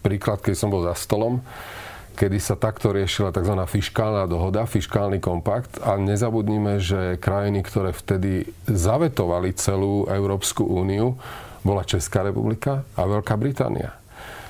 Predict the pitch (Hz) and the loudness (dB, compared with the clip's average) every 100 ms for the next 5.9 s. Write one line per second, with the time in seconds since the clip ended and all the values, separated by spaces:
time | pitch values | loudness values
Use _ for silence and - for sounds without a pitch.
0 | - - 123 107 110 107 104 131 165 127 | -16 2 2 4 4 4 4 4 4 4
1 | 104 92 98 92 101 98 98 92 98 98 | 2 2 0 0 0 0 0 0 0 0
2 | - 90 85 82 85 82 139 147 151 151 | 0 0 0 -2 -4 2 2 4 2 0
3 | 113 - 104 - 104 101 92 104 101 - | -2 0 0 2 2 2 2 2 0 -2
4 | - - 90 90 98 101 92 104 113 107 | -6 -2 0 0 0 2 2 2 2 0
5 | 98 92 85 80 90 92 113 127 - | 0 0 0 0 2 2 0 0 -6